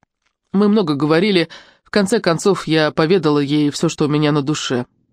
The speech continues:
Она приободрила меня. Я правильно сделала, что ничего не сказала Шарлю и Луизе. Хорошо, что они ушли, убеждённые, что Мими стала жертвой случайного убийцы.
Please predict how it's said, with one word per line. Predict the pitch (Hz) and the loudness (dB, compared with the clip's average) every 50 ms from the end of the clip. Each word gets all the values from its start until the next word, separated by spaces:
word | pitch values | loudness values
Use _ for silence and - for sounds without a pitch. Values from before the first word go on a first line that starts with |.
| _ _ _ _ _ _ _ _ _ _ _ _ _ _ _ | _ _ _ _ _ _ _ _ _ _ _ _ _ _ _
Она | - 185 190 190 185 175 | -4 0 0 2 2 0
приободрила | - 190 180 175 170 180 175 190 233 214 175 156 | 0 0 0 2 2 0 0 2 2 2 2 0
меня. | 147 147 147 147 147 139 - _ _ _ _ _ _ _ _ _ _ _ _ _ _ | 0 0 0 -2 -2 -4 -6 _ _ _ _ _ _ _ _ _ _ _ _ _ _
Я | - 247 285 277 247 | -2 0 0 0 0
правильно | - 294 302 254 196 170 170 170 170 | 2 2 2 2 2 2 0 0 -2
сделала, | 165 190 254 226 180 160 160 | 0 0 2 2 2 2 0
что | - - 170 | 0 -2 -2
ничего | 156 156 151 - 160 156 | -2 -2 -2 -2 -2 -2
не | 156 156 | -2 -2
сказала | 147 - 175 170 160 220 220 175 151 143 | -2 -2 -2 0 0 2 0 0 0 0
Шарлю | - - 165 147 151 156 151 | 0 0 0 0 2 2 2
и | |
Луизе. | 156 160 175 208 214 202 170 151 156 147 - - - _ _ _ _ _ _ _ _ | 2 2 2 2 2 2 0 0 -2 -4 -6 -12 -20 _ _ _ _ _ _ _ _
Хорошо, | - - 196 185 - 180 151 | -6 -2 -2 -2 0 -2 -2
что | - - 170 | -2 -2 0
они | 151 156 156 | 0 2 2
ушли, | 156 147 - - 233 | 0 0 0 0 2
убеждённые, | 220 190 160 185 165 151 160 226 247 214 202 180 170 | 2 2 2 2 0 0 0 0 2 2 2 2 0
что | - - 185 170 | -2 -2 0 0
Мими | 170 175 196 214 | 2 2 2 0
стала | 196 - - 190 170 170 165 | 0 0 0 0 2 2 0
жертвой | 147 180 190 165 - 175 165 | 0 0 -2 0 0 -2 -2
случайного | - - 165 - - 175 165 165 165 160 165 | 0 -2 -4 -2 0 0 0 0 0 0 0
убийцы. | 165 156 143 139 170 165 160 127 - - 151 131 | 0 0 0 0 0 0 -2 -2 -4 -4 -4 -4